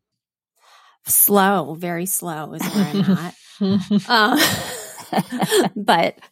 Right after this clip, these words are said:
Speaker 1: uh, my motto since I picked up running really has been just as long as you're doing something, it's better than nothing. And,
Speaker 2: Mm-hmm.
Speaker 1: um,
Speaker 2: Mm-hmm.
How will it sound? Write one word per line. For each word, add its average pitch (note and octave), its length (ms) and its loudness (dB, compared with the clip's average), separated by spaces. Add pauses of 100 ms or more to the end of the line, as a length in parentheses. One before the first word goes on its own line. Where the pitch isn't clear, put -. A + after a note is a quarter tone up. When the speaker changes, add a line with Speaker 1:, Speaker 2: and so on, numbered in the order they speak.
(460)
Speaker 1:
uh, A#3 280 6
my A#3 220 4
motto F3+ 520 2 (320)
since G3 360 -4
I F#3 100 -4
picked - 380 -4
up A#3 160 2
running D#3 320 0
really F3+ 340 -2
has F3+ 240 -6
been E3+ 320 -6
just - 320 -10 (360)
as A3 160 -10
long F#3 200 4
as F#3 380 0
you're F3 160 -6
doing F#3 360 2
something, G3 500 2
it's - 360 -6
better E3 220 0
than E3 160 -2
nothing. G3 400 -4 (640)
And, E3+ 320 -4
Speaker 2:
Mm-hmm. E3+ 80 -6
Speaker 1:
um, E3+ 460 -4
Speaker 2:
Mm-hmm. A3 220 2